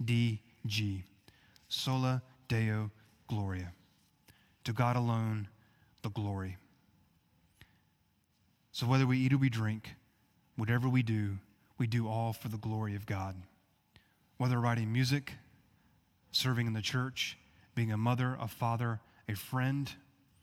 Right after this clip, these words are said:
or an employee, remember what you have been purchased from, from the wrath of God, and to him alone be the glory.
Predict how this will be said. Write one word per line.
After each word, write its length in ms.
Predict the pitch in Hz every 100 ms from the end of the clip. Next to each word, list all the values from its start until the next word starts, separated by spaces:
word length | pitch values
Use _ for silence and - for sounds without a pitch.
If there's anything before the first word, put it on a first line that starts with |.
| _
or 80 | 117
an 60 | 117
employee, 520 | 113 113 110 104 95 - - - - _ _ _
remember 420 | - 107 120 135 135
what 180 | 135
you 120 | 123 120
have 100 | 113
been 120 | 107
purchased 440 | - 120 113 113
from, 400 | - 113 101 98 92 - -
from 160 | - 113
the 60 |
wrath 340 | 104 107 110 120
of 140 | 110
God, 360 | 104 98 95 - _ _ _ - -
and 140 | 113
to 80 | 110
him 260 | 98 117 120
alone 280 | 113 110 107
be 100 | 107
the 100 | 110
glory. 480 | 104 101 98 90